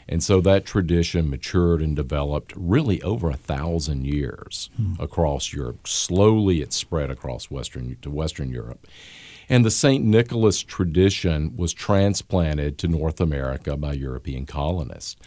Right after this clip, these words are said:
Speaker 1: but it wasn't transplanted in the same way in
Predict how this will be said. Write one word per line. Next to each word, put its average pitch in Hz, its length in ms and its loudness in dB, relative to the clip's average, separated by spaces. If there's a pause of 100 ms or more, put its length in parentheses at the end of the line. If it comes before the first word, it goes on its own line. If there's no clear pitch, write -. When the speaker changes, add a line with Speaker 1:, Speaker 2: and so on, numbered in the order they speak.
(160)
Speaker 1:
but 196 120 4
it - 100 2
wasn't 113 420 2
transplanted 73 840 -2
in 82 140 -4
the 71 100 -4
same 80 500 0 (140)
way 65 500 -2 (300)
in 80 180 -2